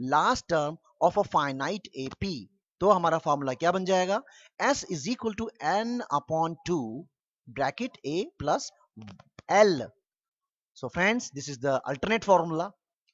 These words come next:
Sum of the first n positive integer is given by as n is equal to n bracket n plus one upon two। So friends, इस वीडियो को आप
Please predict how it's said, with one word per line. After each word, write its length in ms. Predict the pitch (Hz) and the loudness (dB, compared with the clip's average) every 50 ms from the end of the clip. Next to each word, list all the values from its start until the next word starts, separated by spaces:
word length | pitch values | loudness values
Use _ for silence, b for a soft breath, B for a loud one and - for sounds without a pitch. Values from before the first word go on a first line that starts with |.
| _ _ _ _ - | _ _ _ _ -2
Sum 160 | - 247 262 | 0 0 2
of 100 | 269 226 | 2 2
the 80 | 233 247 | 0 -2
first 360 | - - 233 247 240 - - - - | 2 4 4 4 4 2 -4 -6 -4
n 200 | 175 214 262 277 - | -2 -2 -2 -2 0
positive 540 | - 190 185 160 147 160 135 - 170 147 - - | 0 0 0 0 -2 -6 -4 -4 -6 -6 -6 -8
integer 540 | 160 160 156 - 214 220 170 120 143 139 110 98 92 - - - | -8 -8 -6 -2 -2 -4 -2 -2 -4 -4 -4 -4 -8 -10 -6 -2
is 200 | 190 208 185 135 | -2 -2 -2 -4
given 380 | 107 120 135 131 113 135 175 160 | -6 -8 -8 -6 -6 -8 -10 -8
by 380 | 123 120 110 101 95 95 107 135 - - - 113 | -6 -4 -4 -4 -4 -6 -8 -10 -12 -12 -10 -10
as 220 | 110 110 - - - 143 | -8 -8 -10 -12 -10 -6
n 200 | 156 185 226 233 - | -6 -6 -6 -6 -8
is 200 | 170 151 123 123 | -8 -8 -6 -8
equal 300 | 180 196 - 147 131 113 - | -8 -8 -8 -8 -10 -8 -8
to 160 | 127 123 123 - b b b b b b b _ _ | -10 -12 -12 -14 b b b b b b b _ _
n 280 | 151 170 208 247 254 247 - _ - 123 120 | -2 -2 0 0 -2 -4 -8 _ -20 -12 -4
bracket 400 | 120 165 170 175 - 208 196 - - 135 | 0 0 0 0 -2 -6 -8 -8 -8 -6
n 220 | 160 196 233 240 - - | -4 -4 -4 -4 -6 -2
plus 280 | 156 156 156 - - | 0 0 0 0 -2
one 260 | 143 147 175 196 190 - | -2 -2 -2 -2 -2 -4
upon 440 | 127 - - 135 135 139 139 139 143 - _ _ _ _ _ | -6 -4 -2 -2 -2 -2 -4 -6 -12 -16 _ _ _ _ _
two। 140 | - 156 131 104 95 - _ _ | -6 -6 -6 -6 -8 -12 _ _
So 140 | - - 151 | -12 -10 -2
friends, 400 | - 190 208 226 247 254 - - - - - - - _ _ _ _ _ _ _ _ _ _ _ _ _ _ _ _ _ _ _ _ _ _ _ _ _ _ B B B B B B B B B B B B B - _ - 262 | 2 4 4 4 4 0 -2 -6 -8 -8 -10 -12 -18 _ _ _ _ _ _ _ _ _ _ _ _ _ _ _ _ _ _ _ _ _ _ _ _ _ _ B B B B B B B B B B B B B -20 _ 2 2
इस 160 | 277 - - | 2 2 4
वीडियो 320 | 196 196 208 190 220 233 | 2 2 2 4 4 4
को 120 | 226 233 233 | 8 8 8
आप 400 | 233 - 165 170 180 180 - - | 8 10 10 8 8 8 4 -4